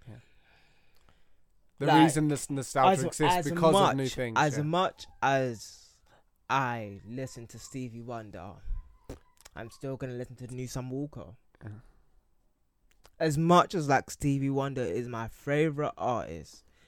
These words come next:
Speaker 2: and Michael Jackson is my favorite artist, and Prince is my favorite artist, I'm gonna have to listen to that Weeknd, bruh.
Speaker 1: <laughs>
Speaker 2: Like, when's the, when the,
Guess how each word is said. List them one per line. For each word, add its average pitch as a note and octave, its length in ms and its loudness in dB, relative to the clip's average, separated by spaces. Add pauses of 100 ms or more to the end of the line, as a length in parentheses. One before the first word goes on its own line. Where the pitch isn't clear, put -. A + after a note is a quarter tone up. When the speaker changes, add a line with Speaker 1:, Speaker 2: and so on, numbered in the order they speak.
(120)
Speaker 2:
and B2 140 -8
Michael C3+ 280 -4
Jackson C3 320 -8
is A#2 100 -14
my G#2+ 120 -10
favorite C#3 500 -4 (100)
artist, F#2 500 -8 (600)
and A#2+ 260 -8
Prince B2+ 320 -10
is A2+ 100 -14
my A2+ 140 -10
favorite C#3+ 440 -4
artist, A2+ 640 -6 (640)
I'm - 1040 -20
gonna C3+ 60 -10
have B2 120 -14
to C3+ 80 -12
listen B2+ 240 -12
to - 80 -16
that A2+ 140 -10
Weeknd, C#3 440 -8
bruh. C#3+ 240 -10 (480)
Speaker 1:
<laughs> F3 680 6
Speaker 2:
Like, C3 340 2 (100)
when's D3+ 320 2
the, D3 100 -2
when C#3+ 380 -6
the, C#3+ 100 0